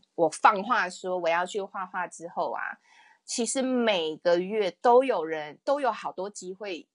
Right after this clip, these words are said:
跑进来。就是有，有，有人问说，“哎，你要不要接我这个案子？”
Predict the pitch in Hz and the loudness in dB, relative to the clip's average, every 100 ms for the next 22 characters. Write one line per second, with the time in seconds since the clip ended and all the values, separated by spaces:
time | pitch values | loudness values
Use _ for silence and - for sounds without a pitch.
0 | _ - 151 151 185 - - 233 - _ | _ -10 -8 -8 -10 -8 -8 -10 -16 _
1 | _ _ _ 240 269 240 180 147 175 170 | _ _ _ -2 2 4 4 4 2 0
2 | 170 170 175 190 220 202 190 208 196 196 | 0 0 0 0 0 0 -2 -4 -2 0
3 | 220 190 180 185 190 190 190 180 180 - | -2 -2 -2 0 0 0 -2 -8 -8 -8
4 | 160 160 165 147 - - 62 | -8 -8 -8 -10 -12 -16 -16